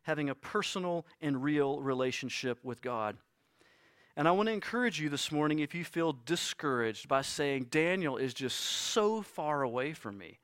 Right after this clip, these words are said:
Like, I, there's no way that I could ever do this. I, I, I'm over here and Daniel's over here. How am I, how is this a help to me to bridge this gap?" I want to remind you this morning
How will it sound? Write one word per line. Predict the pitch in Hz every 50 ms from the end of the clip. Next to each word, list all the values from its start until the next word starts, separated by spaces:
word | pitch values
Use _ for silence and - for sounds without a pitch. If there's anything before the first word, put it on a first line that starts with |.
| _ _ _ _ _
Like, | - 139 139 -
I, | 170 165 -
there's | 170 185 185 170
no | 190 208 208 220 220 220
way | 208 185 196 233 254 226 127 95 92 - - - - - - - - - _
that | 156 165
I | 151 160 180 180
could | - 180 180 - - 190
ever | 202 208 214 196 190 165 147 139 131 - - _ 165
do | 135 135 190 233 240
this. | 135 110 - - - -
I, | 143 151 - 139 - -
I, | - 190
I'm | 226 240 233
over | 208 185 170 160
here | 135 175 214 226 208 180
and | 147
Daniel's | 139 156 160 185 202 196 165 139 156
over | 160 147 156
here. | 147 175 190 180
How | 143 160 180 196 208
am | 202 185
I, | 165 156 151
how | 139 143 165 190 214
is | 190 156
this | 170 160 - -
a | 151
help | 131 175 202 196 -
to | - 151
me | 135 127
to | 120 120
bridge | - 147 156 165 151 - 147
this | 151 131 -
gap?" | - 139 131 117 104 - _ _ _ _ _ _ _ - - - - - - - - - -
I | 147
want | 170 190 185
to | - 190
remind | 185 180 175 175 180 190 202 208 190 185
you | 208 196
this | 202 - - -
morning | 156 139 139 131 123 123 117